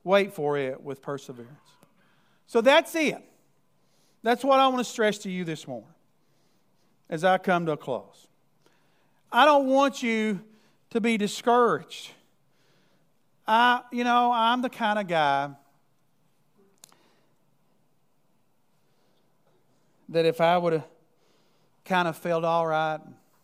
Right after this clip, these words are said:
felt like I was together, I would have come home and maybe waited it out. God knows, He knows us, don't He? And that might have been one of the reasons why He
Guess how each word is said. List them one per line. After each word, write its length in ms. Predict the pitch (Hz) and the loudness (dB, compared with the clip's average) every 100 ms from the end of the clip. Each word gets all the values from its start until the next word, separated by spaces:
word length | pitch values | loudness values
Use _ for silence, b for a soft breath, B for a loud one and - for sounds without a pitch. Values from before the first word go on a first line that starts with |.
| _ - | _ -8
felt 220 | 160 147 | -6 -4
like 200 | 151 147 | -6 -6
I 100 | 151 | -8
was 100 | 147 | -8
together, 440 | 143 139 143 139 139 b b b b b - | -12 -8 -8 -8 -14 b b b b b -6
I 200 | 147 151 | -2 -2
would 140 | 151 | -2
have 100 | 147 | -6
come 240 | 156 151 | -6 -8
home 300 | 139 143 147 | -6 -6 -6
and 120 | 143 139 | -8 -8
maybe 260 | 139 135 | -8 -10
waited 380 | 131 135 135 127 | -10 -8 -8 -10
it 120 | 123 | -14
out. 320 | 117 - _ _ _ _ _ _ _ _ _ _ _ _ - | -18 -20 _ _ _ _ _ _ _ _ _ _ _ _ -4
God 280 | 185 190 185 | 2 2 2
knows, 440 | 175 160 131 - _ - | -2 -4 -8 -20 _ -12
He 140 | 170 | -8
knows 340 | 170 160 143 113 | -4 -4 -4 -10
us, 120 | - | -14
don't 240 | 131 110 | -14 -16
He? 80 | 95 _ _ _ _ _ _ _ _ _ _ _ _ _ _ _ _ - | -20 _ _ _ _ _ _ _ _ _ _ _ _ _ _ _ _ -14
And 140 | 165 | -2
that 180 | 170 156 | -2 0
might 140 | 151 | -2
have 120 | 143 143 | -4 -6
been 200 | 147 147 | -8 -6
one 160 | 147 | -6
of 60 | 139 | -6
the 80 | 135 | -6
reasons 460 | 147 143 131 127 | -6 -8 -12 -12
why 220 | 131 131 | -8 -6
He 260 | 131 127 | -8 -10